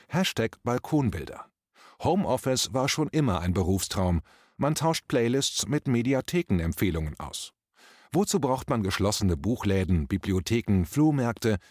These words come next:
wenn es E-Books gibt? Aber halt, was ist mit denen, die sich ein solches Multifunktionsgerät gar nicht leisten können?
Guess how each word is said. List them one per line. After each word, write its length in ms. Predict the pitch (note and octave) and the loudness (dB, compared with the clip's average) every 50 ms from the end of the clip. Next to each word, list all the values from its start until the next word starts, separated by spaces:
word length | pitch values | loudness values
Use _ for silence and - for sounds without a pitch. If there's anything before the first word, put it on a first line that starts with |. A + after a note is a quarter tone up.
| _ _ _ _ | _ _ _ _
wenn 160 | - A#2 A#2+ | -4 -2 -2
es 140 | C#3 - - | 0 -2 -2
E-Books 420 | - F#3 G3 C3 F#2 D#2 - - - | -2 -2 -2 -2 -2 -4 -4 -8 -10
gibt? 300 | - - _ - - - _ _ _ _ _ _ _ _ _ _ _ _ _ _ _ _ | -10 -16 _ -20 -20 -20 _ _ _ _ _ _ _ _ _ _ _ _ _ _ _ _
Aber 260 | - B2+ B2+ B2+ B2 C#3+ | -4 -2 0 0 0 2
halt, 500 | D#3+ C3+ F2+ - - - - - - _ _ _ | 0 0 -2 -2 -6 -8 -8 -8 -10 _ _ _
was 220 | - C3+ D3 - | -2 0 0 0
ist 180 | - F3 - - | 0 -2 0 0
mit 160 | E3+ B2+ - | 0 0 2
denen, 360 | G#2+ G2+ G#2 G#2+ A#2 A#2 A#2 | 0 2 2 4 4 2 2
die 100 | G#2+ A#2+ | 2 0
sich 180 | B2 C3+ C#3 C3+ | -2 0 -2 0
ein 100 | B2+ C#3 | 0 2
solches 380 | A2 A#2+ A#2+ A#2+ - C#3 - - | 2 2 2 2 0 0 0 2
Multifunktionsgerät 1160 | C3+ C#3 C#3 - D3 C#3 - D3 C#3+ - - - D#3 D#3+ D#3+ - - B2+ G2+ F2+ F#2 F2+ - | 2 0 2 0 -2 -2 -2 -4 -2 -2 -2 -2 0 -2 -2 0 0 0 0 0 0 -2 0
gar 140 | - F2 E2+ | 0 0 2
nicht 220 | F2 F2 E2+ - | 2 0 0 0
leisten 420 | B2+ C3 C3 D3+ D3+ - _ - F#2 | 0 0 0 0 -2 -2 _ -2 -2
können? 320 | - - E2 C2+ A1 - | -2 -2 -6 -6 -8 -16